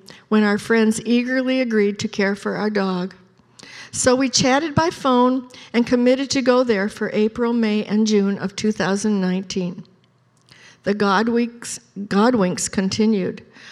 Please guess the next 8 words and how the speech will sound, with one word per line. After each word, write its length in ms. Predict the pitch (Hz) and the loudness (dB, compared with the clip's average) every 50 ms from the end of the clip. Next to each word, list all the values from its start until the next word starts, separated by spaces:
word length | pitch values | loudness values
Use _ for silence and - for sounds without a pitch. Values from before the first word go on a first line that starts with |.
| - - - | -20 -6 0
Within 320 | - 240 233 220 220 214 214 | 2 2 2 2 0 0 0
two 320 | - - 285 302 349 - | 0 0 2 2 2 2
hours, 440 | - 262 262 254 226 196 180 190 196 | 2 0 0 2 0 0 0 -2 -2
the 120 | - 170 202 | -4 -6 -6
same 400 | - - - 240 254 294 285 247 | -4 0 2 2 2 2 2 0
evening, 480 | 233 254 247 233 214 190 180 190 190 | 0 0 0 0 0 0 0 -2 0
we 120 | 202 208 202 | 0 -2 -2
found 400 | 202 - 220 202 214 226 226 | -2 -2 0 2 2 2 0